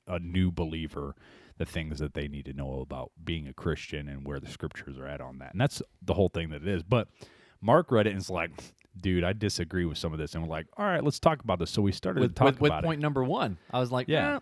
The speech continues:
Speaker 2: I don't know if we should start with that."
Speaker 1: So I was like, we started to talk about it, and I was like, "Mm, I think we're closer, and we see more eye to eye than what you think." Um, but hey, this would be a great, but, like, we didn't even have, like,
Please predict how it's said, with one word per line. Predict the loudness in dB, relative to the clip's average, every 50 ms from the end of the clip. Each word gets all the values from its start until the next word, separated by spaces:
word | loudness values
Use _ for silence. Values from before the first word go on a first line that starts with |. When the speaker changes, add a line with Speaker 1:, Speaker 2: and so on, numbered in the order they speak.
| 0
Speaker 2:
I | 2
don't | 6 6
know | 6 6
if | 6 4
we | 2
should | 2 0 -2
start | 0 2 2 2
with | 2 0
that." | -2 -2 -2 2
Speaker 1:
So | 4 4
I |
was | 4 6 8
like, | 8 8 8
we | 8 8 8
started | 10 10 8 8 8 4 2
to |
talk | 4 4 4 2 2
about | 0 0 2 4 2 2
it, | 0
and | 0 -2
I | 0 -2
was | -2 -2 0
like, | 0 0 0 -2 -4 -8 -12 -12 -16 -20 _ _ -10
"Mm, | -4 0 2 4 4 4 4 2 0 -2 -2
I | 0 0
think | 0 0 -2 0 4 4
we're | 4 4
closer, | 4 4 4 4 4 4 2 4 4 6
and | 6
we | 4 2
see | 0 0 0 0
more | 0 2 0 0 2
eye | 2 2 2
to | 2 0
eye | 2 2 2 2 2
than | 2 0 0 0
what | -2 -2 -2
you | 0 0 0
think." | 0 -2 -2 -2 -2 -2 -4 -6 -12 -18 -20 _ _ _ _ _ _ _ _ _ _ _ -4
Um, | -2 0 0 0 -2 -4 -6 -10 -4 -2
but | -2 0 2
hey, | 2 2 2 2 0 0
this | 0 -2 0 0
would | 0 2
be | 2 2 2
a |
great, | 4 2 0 0 0
but, | -2 0 2
like, | 2 4 6
we | 6 6
didn't | 6 6
even | 6 4 2
have, | 0 0 0 0 0
like, | 0 -2 -2 -2